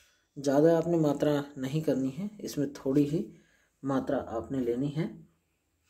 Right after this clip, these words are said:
इसके बाद हम इस सामग्री को गैस पर गर्म करने के लिए रख देते हैं।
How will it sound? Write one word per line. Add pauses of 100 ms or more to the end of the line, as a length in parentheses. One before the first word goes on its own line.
(840)
इसके
बाद (1040)
हम
इस
सामग्री
को (840)
गैस (100)
पर (1700)
गर्म
करने
के
लिए (280)
रख
देते
हैं।